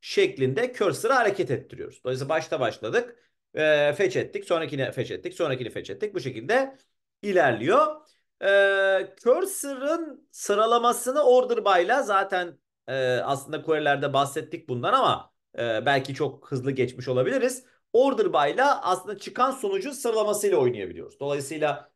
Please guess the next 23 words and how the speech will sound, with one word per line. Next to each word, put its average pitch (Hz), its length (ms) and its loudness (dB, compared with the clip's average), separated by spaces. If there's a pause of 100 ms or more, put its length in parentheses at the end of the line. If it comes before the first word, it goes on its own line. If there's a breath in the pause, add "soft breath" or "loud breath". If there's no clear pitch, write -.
(100)
hangi 185 320 0
sırada, 156 840 0
e, 120 80 -2
record'ları 131 920 0
getireceğimize 131 1120 -2 (360)
order 185 340 6
by'la 127 440 2
karar 95 340 -6
veriyoruz. 247 580 -6 (320)
E, 170 240 4
tabii 233 180 6
bu 240 200 6
order 233 300 2
by'ın 269 480 -2 (100)
select'in 226 640 -4
içinde 196 400 -2
olması 160 420 2
lazım. - 380 -10
Dolayısıyla 117 380 -4
mesela 117 380 -4
diyelim 127 220 -2 (200)
I 139 120 -4
D'ye 156 580 -2